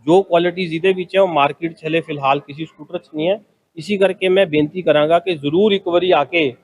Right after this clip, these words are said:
ਟੈਸਟ ਡਰਾਈਵ ਲਓ ਇਸ ਸਕੂਟਰ ਦੀ ਜ਼ਰੂਰ। ਨਹੀਂ, ਹਲੇ ਹੁਣ ਸਾਡੇ ਕੋਲ ਆ ਗਿਆ ਸਟਾਕ, ਸਟਾਕ ਆਉਣ ਦੇ ਉੱਤੇ ਹੀ ਅਸੀਂ ਇਹਦੀ ਲਾਂਚਿੰਗ ਕੀਤੀ ਹੈ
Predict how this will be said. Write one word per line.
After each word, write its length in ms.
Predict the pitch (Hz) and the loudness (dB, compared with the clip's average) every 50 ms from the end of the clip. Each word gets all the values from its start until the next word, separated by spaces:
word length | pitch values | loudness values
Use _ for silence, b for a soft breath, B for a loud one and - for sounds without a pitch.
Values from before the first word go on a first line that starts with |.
| _ _ _ _ - | _ _ _ _ -4
ਟੈਸਟ 220 | 147 160 156 147 | -4 -4 -4 -2
ਡਰਾਈਵ 240 | 139 160 170 170 165 | 0 0 2 2 2
ਲਓ 240 | 156 147 139 135 131 | 2 2 2 2 0
ਇਸ 80 | 123 - | -2 -4
ਸਕੂਟਰ 280 | _ - 117 113 127 | _ -20 -20 -20 -18
ਦੀ 120 | 127 127 120 | -16 -16 -16
ਜ਼ਰੂਰ। 260 | 110 107 110 107 101 _ _ _ _ _ _ _ _ _ _ _ _ _ _ _ _ _ _ _ _ _ _ _ _ _ _ _ _ - | -16 -16 -18 -20 -20 _ _ _ _ _ _ _ _ _ _ _ _ _ _ _ _ _ _ _ _ _ _ _ _ _ _ _ _ 0
ਨਹੀਂ, 140 | 151 170 170 | 2 2 2
ਹਲੇ 260 | 135 127 143 147 170 | 2 2 2 4 4
ਹੁਣ 180 | 175 165 170 170 | 4 4 2 0
ਸਾਡੇ 260 | - 156 151 147 156 | 0 0 0 0 0
ਕੋਲ 180 | 156 165 175 156 | 0 2 2 2
ਆ 120 | 131 127 | 2 2
ਗਿਆ 180 | 127 143 160 165 | 2 2 2 0
ਸਟਾਕ, 300 | 160 - 165 170 185 175 - b b b b b _ | 0 0 0 0 0 0 -4 b b b b b _
ਸਟਾਕ 500 | _ _ _ _ 156 156 175 190 185 180 | _ _ _ _ 2 4 4 4 2 2
ਆਉਣ 220 | 165 165 170 170 | 0 0 0 0
ਦੇ 80 | 170 180 | 0 0
ਉੱਤੇ 260 | 175 165 170 - 180 | -2 -2 -2 -2 -2
ਹੀ 260 | 175 165 170 170 165 | -2 0 2 0 0
ਅਸੀਂ 140 | 156 151 165 | 0 -2 -4
ਇਹਦੀ 140 | 165 165 190 | -4 -2 0
ਲਾਂਚਿੰਗ 420 | 165 147 143 135 131 - 160 156 | 0 2 0 0 -2 -4 -6 -6
ਕੀਤੀ 340 | 151 151 143 - - 156 170 | -6 -6 -8 -6 -4 0 2
ਹੈ 140 | 190 214 226 | 2 0 0